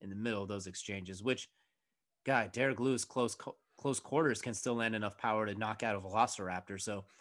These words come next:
if he stops a takedown from Curtis Blades and gets in a close clinch position, lands a couple real tight uppercuts or maybe a shot over the top from the clinch,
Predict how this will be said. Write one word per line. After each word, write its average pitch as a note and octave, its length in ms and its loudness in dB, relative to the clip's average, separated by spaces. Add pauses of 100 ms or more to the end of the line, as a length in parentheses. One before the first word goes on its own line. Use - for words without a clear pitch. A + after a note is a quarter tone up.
(260)
if - 80 -20
he C3 140 4
stops B2 420 4
a A2 60 -4
takedown B2 440 2
from B2 140 -6
Curtis B2 260 2
Blades A#2+ 300 4
and A2 100 -2
gets A2 200 0
in A#2 100 -2
a G#2 60 -4
close A#2 340 2
clinch A#2+ 300 -2
position, A#2+ 420 -2
lands G#2+ 220 0
a G2+ 60 -4
couple A2 420 -4 (460)
real A#2 200 4
tight A2+ 260 0
uppercuts A2 480 -2
or G#2+ 60 -8
maybe G#2+ 240 0
a G2+ 120 -4 (420)
shot A#2 280 2
over A2+ 160 2
the G#2 120 -2
top A2 260 0
from A2 100 -6
the G2+ 60 -4
clinch, A2+ 420 -6